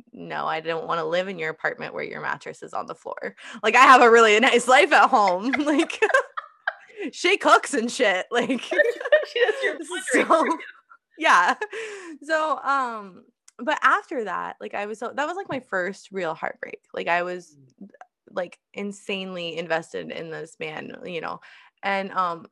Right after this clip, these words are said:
Speaker 1: my friends <laughs> used to be like, "Okay, we're gonna go out. We're gonna go to the bar, whatever." I was underage, but there were quite a few bars that would, didn't care. And so I'd be like, "Okay, but first, can we, can we drive past his house? I just wanna
Speaker 2: Mm.
Speaker 1: see if he's home. I'm not gonna say,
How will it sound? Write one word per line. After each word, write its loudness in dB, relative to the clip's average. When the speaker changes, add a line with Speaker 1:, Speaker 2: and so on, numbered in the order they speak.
Speaker 1:
my -2
friends -4
<laughs> -10
used -6
to -2
be -2
like, -2
"Okay, 0
we're 0
gonna -2
go 0
out. 4
We're -8
gonna -6
go -4
to -2
the -4
bar, 2
whatever." -4
I 0
was -2
underage, -4
but -20
there -2
were -2
quite 0
a -8
few -2
bars 2
that -6
would, -8
didn't -4
care. -4
And -4
so 2
I'd 0
be -2
like, -2
"Okay, 0
but -8
first, -2
can -4
we, -6
can -8
we -4
drive -10
past -10
his -12
house? -10
I 2
just -4
wanna 2
Speaker 2:
Mm. -4
Speaker 1:
see 0
if 2
he's -6
home. -2
I'm 6
not 8
gonna 2
say, 0